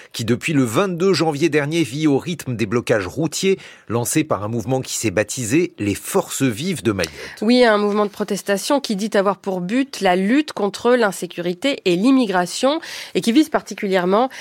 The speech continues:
Speaker 2: les migrants venus des Comores voisines. Ces barrages perturbent profondément la vie de l'île,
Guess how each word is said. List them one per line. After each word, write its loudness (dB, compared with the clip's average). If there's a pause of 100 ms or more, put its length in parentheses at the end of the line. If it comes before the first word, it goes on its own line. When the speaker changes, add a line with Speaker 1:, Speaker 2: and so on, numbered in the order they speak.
(160)
Speaker 2:
les 4
migrants 4
venus 0
des -2
Comores 2
voisines. -2
Ces -4
barrages 4
perturbent -2
profondément 2
la 4
vie -2
de -2
l'île, 4